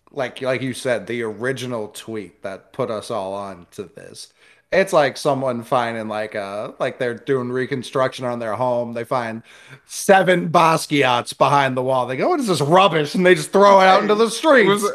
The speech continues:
Speaker 2: no, before they throw it out, they hold it. "Hey, y'all, look at me,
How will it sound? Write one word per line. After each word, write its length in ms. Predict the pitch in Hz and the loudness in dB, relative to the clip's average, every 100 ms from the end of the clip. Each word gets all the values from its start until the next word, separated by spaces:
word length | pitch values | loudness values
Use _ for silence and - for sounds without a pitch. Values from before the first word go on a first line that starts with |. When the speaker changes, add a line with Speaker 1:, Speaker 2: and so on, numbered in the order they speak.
| - - - - | -8 -20 -20 -4
Speaker 2:
no, 400 | 202 208 180 180 160 | 0 4 4 2 2
before 340 | 160 160 226 233 | 0 2 4 6
they 140 | 220 | 6
throw 360 | 226 202 196 190 | 4 4 6 6
it 80 | 185 | 6
out, 420 | 202 131 - 117 | 4 0 -6 -8
they 160 | 151 | -4
hold 300 | 175 170 175 | -2 -2 -2
it. 100 | - - | -4 -10
"Hey, 200 | - 294 | 0 2
y'all, 340 | 185 196 269 359 | 4 2 0 0
look 160 | - | 0
at 140 | - - | -2 -6
me, 260 | - - | -4 -4